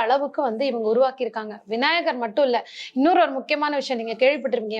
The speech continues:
வாராகி அம்மன் அப்படின்னாலே அந்த இடத்துல கண்ணு மூடி திறக்கும் போது இவங்களுடைய முகம் தான் வந்து எல்லோருக்குமே வந்து தோன்றுது. ஏன்னா வாராகிக்காக அவங்க அந்த அளவுக்கு வந்து ஒரு டெடிகேஷனா, அவங்களுக்கான நவராத்திரி ஆகட்டும், இல்ல அவங்களுக்கான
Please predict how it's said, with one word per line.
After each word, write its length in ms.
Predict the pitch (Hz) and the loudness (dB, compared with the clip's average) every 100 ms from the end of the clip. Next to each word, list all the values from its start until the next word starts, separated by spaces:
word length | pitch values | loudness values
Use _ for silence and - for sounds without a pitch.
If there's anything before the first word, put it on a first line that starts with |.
| 214 | 0
வாராகி 440 | 220 262 311 285 | 4 4 4 2
அம்மன் 320 | 269 262 285 254 | 0 2 0 0
அப்படின்னாலே 460 | 233 269 269 311 339 - - | 0 2 2 2 0 -6 -8
அந்த 240 | - 240 247 | -2 0 0
இடத்துல 220 | - 294 277 | 2 0 2
கண்ணு 240 | 269 320 | 0 2
மூடி 240 | 302 320 | 2 2
திறக்கும் 340 | 277 247 254 240 | 0 -2 -2 -2
போது 180 | 247 277 | 0 0
இவங்களுடைய 580 | 226 247 247 226 214 | 0 0 0 2 0
முகம் 340 | 208 220 277 262 | 0 0 0 0
தான் 140 | 262 | -2
வந்து 180 | 240 214 | -2 -2
எல்லோருக்குமே 580 | 208 247 269 254 226 233 | 0 4 4 2 -4 -6
வந்து 220 | 208 220 214 | -6 -6 -4
தோன்றுது. 340 | 220 214 202 | -4 -4 -4
ஏன்னா 140 | 208 226 | -4 0
வாராகிக்காக 600 | 214 240 262 262 240 247 262 | 2 2 2 0 0 0 -2
அவங்க 200 | 220 202 | -2 -4
அந்த 340 | 196 240 254 | -4 -2 0
அளவுக்கு 360 | 240 254 277 254 | 2 0 -2 -6
வந்து 180 | 226 240 | -4 -4
ஒரு 160 | 220 | -4
டெடிகேஷனா, 680 | 196 208 214 262 247 233 233 254 - - - - | -6 -6 -2 -2 -2 -6 -6 -6 -10 -16 -6 0
அவங்களுக்கான 540 | 220 262 254 254 240 | 2 2 2 0 -4
நவராத்திரி 640 | 220 220 262 311 320 320 254 | -2 2 4 4 0 0 0
ஆகட்டும், 440 | 226 233 247 240 | 0 -4 -4 -2
இல்ல 140 | 233 214 | 0 0
அவங்களுக்கான 580 | 233 285 285 262 233 | 2 2 2 0 -2